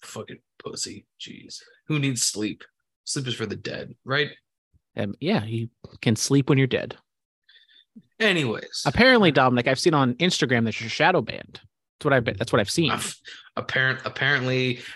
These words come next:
Speaker 1: when you're being bullied and you call the bully a bitch, you get blocked on Instagram or whatever, which is some bullshit. But
Speaker 2: Dominic, you know, as a, a sports fan, you, it's never the pers-, the instigator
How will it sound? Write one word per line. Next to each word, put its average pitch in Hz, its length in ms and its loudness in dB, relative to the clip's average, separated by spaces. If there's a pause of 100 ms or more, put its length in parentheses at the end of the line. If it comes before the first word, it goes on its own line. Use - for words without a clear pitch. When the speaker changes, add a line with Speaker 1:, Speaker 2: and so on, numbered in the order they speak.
(160)
Speaker 1:
when 117 540 -2
you're 113 100 -2
being 117 380 -2
bullied 120 680 -2
and 110 160 -6
you 113 80 -4
call 113 360 0
the 110 80 -2
bully 127 400 2
a 101 80 -4
bitch, 101 480 -6
you 107 120 -4
get 104 280 -4
blocked - 320 -4
on - 220 -10
Instagram 107 420 -8
or - 80 -12
whatever, 53 280 -10
which 67 200 -8
is 117 80 -8
some 113 160 -6
bullshit. - 420 -8
But - 200 -8
Speaker 2:
Dominic, 117 280 -4
you 185 100 6
know, 147 400 6
as 120 200 0
a, 113 200 0 (300)
a 135 80 -10 (240)
sports - 460 2
fan, 135 280 2
you, 123 180 -2
it's 147 180 -6
never 214 260 2
the 220 80 0
pers-, 190 300 -2
the 175 100 -4
instigator 135 680 0